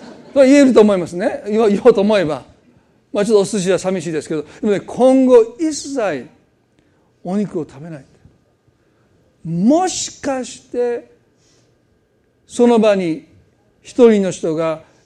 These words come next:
良心の弱い人が居合わせて、その人につまずきを与えうる可能性が少しでもあるならば、「私は今後一切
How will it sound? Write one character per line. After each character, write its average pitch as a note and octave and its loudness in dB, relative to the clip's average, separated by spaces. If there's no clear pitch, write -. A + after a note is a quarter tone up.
良 A3 6
心 F3+ -6
の F3+ -4
弱 G#3+ 0
い F#3 0
人 F#3 -4
が E3 -4
居 G#3+ -2
合 A#3+ 2
わ A#3 -2
せ G3 -8
て、 E3 -6
そ A3+ -8
の A3+ -6
人 G3 -6
に F3 -6
つ - -14
ま A3 -4
ず G3 -8
き A3 0
を G#3+ 4
与 A#3 0
え G#3+ 6
う D4+ -4
る A#3 -2
可 A3+ -6
能 A3 -2
性 G#3 0
が G3 -2
少 - -8
し - -6
で A#3+ 4
も A3 -2
あ G#3+ -2
る G3+ -6
な G3 -6
ら D#3+ -4
ば、 F#3 -4
「私 E3 -10
は C#3 -8
今 D#3+ -8
後 D3+ -10
一 C#3 -14
切 F3 -16